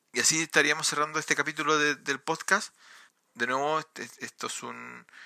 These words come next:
un esfuerzo inicial, queremos ver cómo responden, así que nos interesa mucho su,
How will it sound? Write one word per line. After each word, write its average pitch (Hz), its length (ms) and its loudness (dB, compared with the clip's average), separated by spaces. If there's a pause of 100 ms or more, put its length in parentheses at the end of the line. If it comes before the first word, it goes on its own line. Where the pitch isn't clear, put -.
(240)
un 123 140 -10
esfuerzo - 380 -2
inicial, 165 600 6
queremos 123 280 -6
ver 123 120 -4
cómo 127 220 -8
responden, 151 580 -2
así 139 160 -6
que 123 100 -6
nos 123 100 -10
interesa 120 400 -4
mucho 127 340 -10
su, 123 360 -10